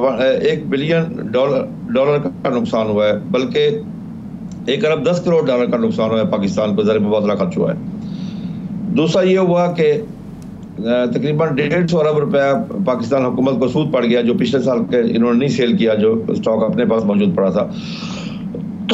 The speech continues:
अब काश्तकार की जो हालत है, मैं उसके जज्बात का लफ्ज़ों में यहाँ तक नहीं बता सकता कि वो कितनी तकलीफ में है इस वक्त।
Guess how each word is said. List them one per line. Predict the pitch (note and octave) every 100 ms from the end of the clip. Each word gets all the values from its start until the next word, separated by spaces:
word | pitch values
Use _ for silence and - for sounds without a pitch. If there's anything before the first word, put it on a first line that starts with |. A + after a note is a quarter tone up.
| A#3+ B3 A3+ - - C3+ - - - - -
अब | F3+ F3
काश्तकार | E3+ F3 G#3 G#3 G3+
की | A3
जो | F3+
हालत | C#3 E3 F3
है, | B2+ B2 -
मैं | C#3+ D3+
उसके | D3+ E3+
जज्बात | C3+ A#2 C#3+ -
का | D#3
लफ्ज़ों | C3+ C3+
में | C#3+
यहाँ | A#2 A2+
तक | D3 C#3+
नहीं | C#3+
बता | A#2+ A#2
सकता | A#2 - C3+
कि | B2+
वो | A#2
कितनी | A2+ - C3+
तकलीफ | B2 A#2+ A#2 C3+ C#3 -
में | A2
है | G2+
इस | -
वक्त। | F2 -